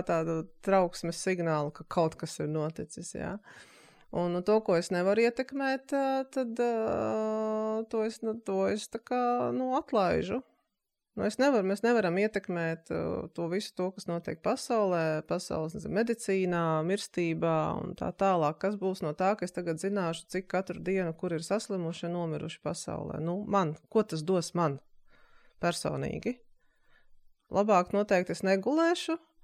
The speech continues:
bet ko man tas dod zināt, jā? Nu, tad, tad man ir labāk jāzina, kas notiek Latvijā, kā, kur es varu, nezinu, nopirkt kaut kādus aizsarglīdzekļus, kādus, nezinu, veselību uzlabot, tad, tad imunitā-,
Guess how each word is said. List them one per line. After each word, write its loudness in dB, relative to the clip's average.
bet -6
ko 6
man 6
tas -4
dod 0
zināt, 0
jā? -2
Nu, -2
tad, -2
tad -4
man 4
ir 4
labāk 4
jāzina, 4
kas -6
notiek -4
Latvijā, 2
kā, 0
kur -2
es -6
varu, -2
nezinu, -6
nopirkt -6
kaut -2
kādus 2
aizsarglīdzekļus, 0
kādus, -2
nezinu, -8
veselību 4
uzlabot, 2
tad, -2
tad -6
imunitā-, 2